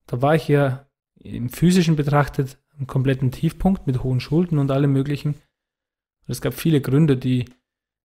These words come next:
dafür gesprochen hätten, dass ich jetzt sehr unzufrieden sein sollte. Und ich hab's aber immer wieder geschafft, meine Energie komplett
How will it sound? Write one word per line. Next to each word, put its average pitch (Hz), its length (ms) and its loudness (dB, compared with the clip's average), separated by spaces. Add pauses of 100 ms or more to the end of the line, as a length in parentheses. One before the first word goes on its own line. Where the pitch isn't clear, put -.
(160)
dafür - 280 0
gesprochen 131 560 0
hätten, 139 260 2
dass 113 160 -4
ich 113 120 -12
jetzt - 320 -8
sehr 127 220 -4
unzufrieden 135 520 -2
sein 120 220 -8
sollte. 123 460 -8 (960)
Und 135 160 0
ich 135 140 -2
hab's 135 220 -6
aber 135 140 0
immer 139 180 2
wieder 135 160 -4
geschafft, 131 640 -8
meine 131 240 0
Energie 135 340 -2
komplett 131 520 -8